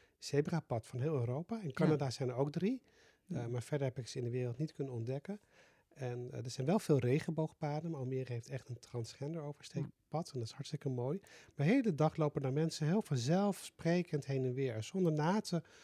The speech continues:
Speaker 1: hoeven te denken hoe ze naar, hoe ze die oversteek naar de andere kant maken. Maar voor heel veel mensen is de oversteek naar zichzelf heel moeilijk geweest en een, vaak een lange weg ook.
Speaker 2: Nou, ja, want ik, ik weet ook dat, eh,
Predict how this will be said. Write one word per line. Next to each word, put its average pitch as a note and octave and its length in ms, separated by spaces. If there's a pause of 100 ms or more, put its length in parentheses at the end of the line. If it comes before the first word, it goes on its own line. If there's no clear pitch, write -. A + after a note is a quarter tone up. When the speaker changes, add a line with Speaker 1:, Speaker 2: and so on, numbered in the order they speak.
(140)
Speaker 1:
hoeven C#3+ 260
te C3 140
denken C3+ 540 (380)
hoe D#3 200
ze - 120
naar, C3 340
hoe C#3+ 140
ze - 100
die C#3 100
oversteek C#3+ 520
naar B2+ 100
de B2+ 60
andere A#2+ 220
kant A3 280
maken. G#2+ 320
Maar A#2 180 (680)
voor - 180
heel F3+ 140
veel D#3 140
mensen D3 400
is - 140
de - 120
oversteek E3 540
naar B2 120
zichzelf - 800
heel G#3 260
moeilijk F3 420
geweest G#2+ 460
en - 140
een, A#2 100
vaak D#3 260
een C3+ 120
lange D3+ 240
weg C#3+ 260
ook. A#2 140 (440)
Speaker 2:
Nou, F#3+ 160 (240)
ja, F#3+ 180
want E3 180
ik, - 140
ik - 180 (300)
weet D#3+ 200
ook D3 120
dat, D3 220
eh, A#2 220